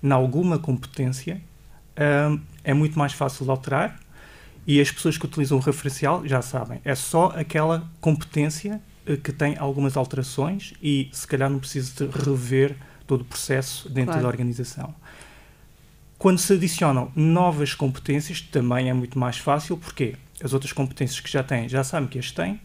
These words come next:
Speaker 1: e depois é só acrescentar, se for necessário,
Speaker 2: Claro.
Speaker 1: na sua área de atividade.
Speaker 2: Ou seja, dá mais fluidez ao processo, não é?
Speaker 1: Exatamente.
Speaker 2: Muito bem. E com a cibersegurança a atrair profissionais de diversas áreas, como, como referiu,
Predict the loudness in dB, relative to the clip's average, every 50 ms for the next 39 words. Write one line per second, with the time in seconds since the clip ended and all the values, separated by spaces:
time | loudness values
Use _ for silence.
0 | -18 -20 -8 -4 -4 -4 -2 -2 -2 -2 -2 -2 -2 -2 -2 -4 -4 -4 -4 -4
1 | -2 -4 -4 -4 -6 -10 -14 -18 -20 -20 -20 -14 -12 -8 -6 -4 -4 -4 -2 2
2 | 2 2 2 0 -2 0 2 2 2 0 0 0 0 0 0 0 -2 -4 -2 -2
3 | 0 0 0 0 0 0 0 0 -2 -2 -2 -2 -2 -2 -4 -4 -4 -2 -2 -4
4 | -4 -8 -12 -18 -20 -20 -20 -14 -10 -8 -6 -4 -2 -2 -2 -2 0 0 2 2
5 | 2 2 2 0 0 -2 0 0 2 4 4 4 4 4 2 0 0 -2 -4 -4
6 | -2 -2 -2 -2 -4 -2 -2 -2 -2 -2 -2 -4 -4 -2 0 2 2 2 2 0
7 | 0 0 0 0 -2 -2 -4 -6 -8 -8 -6 -6 -6 -6 -8 -12 -12 -12 -14 -16
8 | -18 -18 -18 -16 -8 -4 -4 -4 -4 -6 -6 -2 2 4 6 6 6 4 4 4
9 | 6 4 4 2 0 0 2 2 2 2 2 0 0 0 0 0 0 2 2 0
10 | -2 -4 -12 -8 -4 -4 -4 -2 -2 -2 -2 -2 -2 -2 -2 -2 -2 -2 -2 -4
11 | -6 -4 -2 0 0 2 2 0 -2 -4 -4 -4 -4 -4 -4 -4 -4 -4 -4 -6
12 | -8 -6 -2 0 0 0 -2